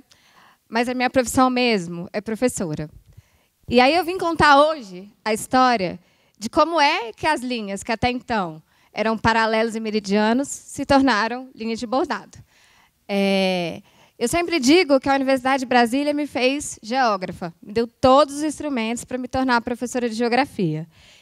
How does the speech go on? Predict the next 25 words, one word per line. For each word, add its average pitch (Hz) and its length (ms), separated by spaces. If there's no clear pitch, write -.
E 277 120
o 311 40
universo 262 840
fez 262 320
a 277 100
bondade 254 680
de 240 140
me 247 100
tornar 240 500
bordadeira. 214 760
É, 202 720
assim 349 240
que 359 80
eu 359 60
saí 302 200
da 262 100
universidade, 226 840
eu 208 120
já 226 260
pinguei 262 340
na 262 120
sala 262 260
de 262 100
aula. 170 380
E 381 280